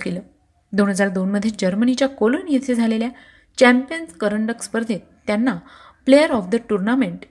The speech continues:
या पुरस्काराने देखील गौरवण्यात आलं. धनराज पिल्ले सध्या मुंबईत हॉ-, हॉकी अकॅडमी सुरू करण्याचा प्रयत्न करीत आहे. आपल्या अकादमीसाठी निधी गोळा करण्यासाठी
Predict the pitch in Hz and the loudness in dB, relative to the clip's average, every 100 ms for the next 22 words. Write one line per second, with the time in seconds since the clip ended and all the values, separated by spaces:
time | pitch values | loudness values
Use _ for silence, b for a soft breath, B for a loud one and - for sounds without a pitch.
0 | - 226 220 208 - 226 226 226 196 185 | -8 -6 -4 -4 -4 -2 -2 -2 -4 -6
1 | 226 208 180 185 180 175 180 185 _ _ | -4 -2 -2 -2 -2 -4 -8 -10 _ _
2 | _ _ _ _ _ 247 285 330 349 - | _ _ _ _ _ 4 6 4 0 0
3 | 240 254 165 208 - 208 247 214 190 208 | 2 2 0 -4 -4 0 0 0 0 -2
4 | 247 - - _ _ 254 254 330 - 202 | -4 -6 -14 _ _ 2 2 -2 -6 -4
5 | 254 254 185 190 - 269 285 294 202 190 | -2 -2 -2 -8 -6 -2 -2 -2 -2 -2
6 | 226 190 185 - 208 202 196 185 185 185 | -4 -6 -6 0 0 0 -6 -6 -6 -6
7 | 170 202 _ _ _ _ _ _ _ - | -8 -12 _ _ _ _ _ _ _ -6
8 | 208 214 196 208 208 220 226 220 240 196 | 0 0 2 2 2 0 0 2 2 4
9 | 220 233 226 226 202 202 226 247 185 | 4 6 4 2 -2 -2 -2 -4 -4